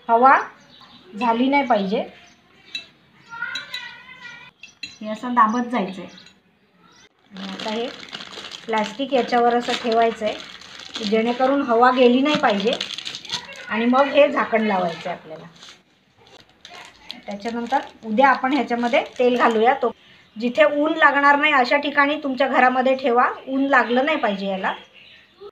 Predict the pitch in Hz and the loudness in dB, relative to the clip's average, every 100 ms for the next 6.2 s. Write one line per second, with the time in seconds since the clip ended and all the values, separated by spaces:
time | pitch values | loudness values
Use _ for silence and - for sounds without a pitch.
0 | _ _ _ _ _ 220 233 214 233 277 | _ _ _ _ _ -18 -10 -6 -6 -8
1 | - _ _ _ _ _ _ _ _ _ | -12 _ _ _ _ _ _ _ _ _
2 | _ _ 208 214 - 254 240 254 247 269 | _ _ -10 -10 -4 -4 0 2 2 0
3 | 359 _ - 233 240 233 226 226 240 240 | -4 _ -12 -6 -6 -4 -4 -4 -6 -4
4 | 254 240 262 254 240 330 - - - _ | -2 2 2 0 -2 -6 -8 -20 -20 _
5 | _ _ - 208 208 208 208 214 220 214 | _ _ -16 -12 -10 -8 -8 -6 -6 -6
6 | 220 | -6